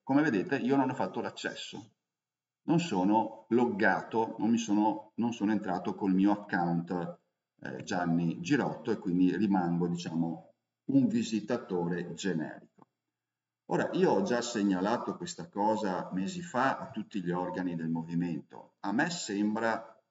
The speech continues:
assurdo che un movimento che fa della diffusione della cultura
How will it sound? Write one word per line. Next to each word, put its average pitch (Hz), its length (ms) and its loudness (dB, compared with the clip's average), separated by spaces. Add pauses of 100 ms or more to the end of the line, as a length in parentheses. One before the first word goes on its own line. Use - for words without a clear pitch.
(120)
assurdo 95 1040 -4 (340)
che 139 140 0
un 117 140 6
movimento 117 800 2
che - 140 -14
fa 107 300 0
della 104 760 0 (560)
diffusione 156 840 0
della 117 220 0
cultura 113 680 -2